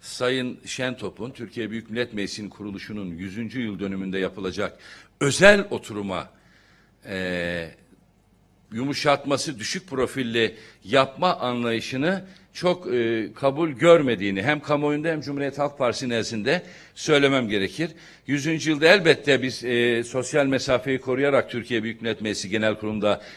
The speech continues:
bir düzen tutacağız. Sayın Cumhurbaşkanı helikoptere binip, e, Başakşehir semalarında tur atabiliyorsa,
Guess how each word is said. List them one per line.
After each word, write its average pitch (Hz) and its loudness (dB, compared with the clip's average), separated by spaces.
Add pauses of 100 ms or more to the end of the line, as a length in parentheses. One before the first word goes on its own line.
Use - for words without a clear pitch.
(160)
bir 113 -6
düzen 127 0
tutacağız. 160 -2 (340)
Sayın 151 0
Cumhurbaşkanı 151 -2
helikoptere 139 0
binip, 143 -4 (380)
e, 113 -4
Başakşehir 135 -2
semalarında 127 0
tur 135 -6
atabiliyorsa, 127 2